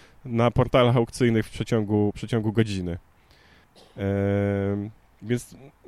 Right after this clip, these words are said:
to się troszeczkę wydarzyło, wydarzyło samo. Em, czy miasta w Polsce za tym podążyły?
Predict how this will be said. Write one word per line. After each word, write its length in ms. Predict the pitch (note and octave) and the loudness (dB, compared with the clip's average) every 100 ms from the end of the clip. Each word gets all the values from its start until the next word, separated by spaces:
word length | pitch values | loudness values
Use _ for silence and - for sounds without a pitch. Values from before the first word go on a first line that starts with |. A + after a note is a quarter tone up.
| - | -8
to 100 | D#3+ | -6
się 120 | F3 G#3+ | -4 -6
troszeczkę 380 | F#3 G3+ - | -8 -8 -10
wydarzyło, 640 | F3 E3+ D#3+ E3+ E3+ E3 D#3 | -10 -8 -10 -8 -4 -2 -2
wydarzyło 480 | D3+ D3 D3 D3 D3 | -2 -4 -4 -6 -6
samo. 600 | - A#2 G2+ G2+ A2+ C3 - - - _ - | -4 -4 -2 -2 -4 -6 -14 -20 -20 _ -10
Em, 60 | A#2 A2 A2+ A2+ A#2 A2+ A2+ B2 - - - - _ _ _ _ _ | -4 0 0 0 0 0 -4 -8 -20 -20 -20 -20 _ _ _ _ _
czy 140 | - C3 | -6 -2
miasta 400 | D3 E3+ - D3+ | 0 0 -2 -4
w 60 | |
Polsce 400 | - D#3+ D#3+ - | 0 0 0 -4
za 140 | C#3+ C#3+ | -6 -6
tym 160 | D#3+ | -6
podążyły? 840 | C#3+ C#3+ C#3 C3 C#3 C3 C#3 D#3+ | -6 -4 -4 -4 -2 -2 0 -2